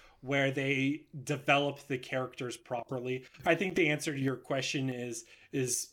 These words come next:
a romance feels natural if it's developed properly in story, or if you're talking about mechanics, doesn't feel like there is a, a,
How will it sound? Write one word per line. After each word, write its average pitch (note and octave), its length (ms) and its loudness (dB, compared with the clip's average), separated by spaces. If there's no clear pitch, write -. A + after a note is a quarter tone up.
a C#3 140 4
romance C#3 480 2
feels C3 260 0
natural C3 580 -2
if A#2+ 120 -6
it's - 260 -4
developed C3 800 -2
properly B2+ 500 -2
in A#2+ 180 -8
story, C#3 720 -2
or C#3+ 440 6
if D3 100 2
you're E3 100 4
talking F3 420 6
about C3 300 2
mechanics, D#3+ 1040 2
doesn't F3 460 6
feel F#3 360 4
like D#3 400 6
there D3+ 280 4
is C#3+ 220 2
a, C3 500 2
a, C3+ 260 4